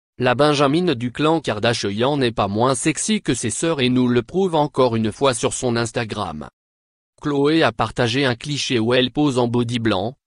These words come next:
cuissarde en alu, le tout sur son corps huilé étincelant. Impossible de rester de marbre. Le shooting date que Khloé soit enceinte.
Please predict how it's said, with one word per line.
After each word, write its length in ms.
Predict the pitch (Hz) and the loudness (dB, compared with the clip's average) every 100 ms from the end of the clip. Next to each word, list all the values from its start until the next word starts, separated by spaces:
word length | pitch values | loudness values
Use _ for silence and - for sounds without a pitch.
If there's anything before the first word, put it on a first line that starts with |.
| _ | _
cuissarde 560 | - 139 - 131 120 113 | -8 -6 0 0 0 0
en 160 | 110 | 0
alu, 280 | 120 120 139 | 0 2 0
le 220 | 135 131 | 2 0
tout 220 | 127 151 | -2 -8
sur 240 | 143 - 135 | -8 -6 -4
son 200 | 151 127 | -4 -2
corps 200 | 156 135 | 0 0
huilé 420 | 156 143 147 156 | -2 0 0 0
étincelant. 640 | 113 127 117 - 120 73 - _ _ _ - | -2 -2 -2 0 -2 -4 -12 _ _ _ -4
Impossible 640 | 156 156 123 - 147 143 | -2 0 -2 -2 -2 0
de 100 | 123 | 0
rester 400 | 113 117 - 147 | -2 -2 -4 -2
de 80 | 127 | 0
marbre. 480 | 117 101 90 82 71 - _ _ _ _ _ - | 2 0 -4 -12 -20 -20 _ _ _ _ _ -2
Le 220 | 113 107 | 2 2
shooting 540 | - 127 117 127 123 | 0 -6 -6 -4 0
date 360 | 117 135 - 123 | 2 0 -2 -6
que 100 | 135 | -6
Khloé 520 | 120 151 139 147 170 | -6 -2 2 4 2
soit 360 | 156 147 139 120 | 2 0 -2 -2
enceinte. 500 | 107 - 71 85 | -6 -6 -8 -10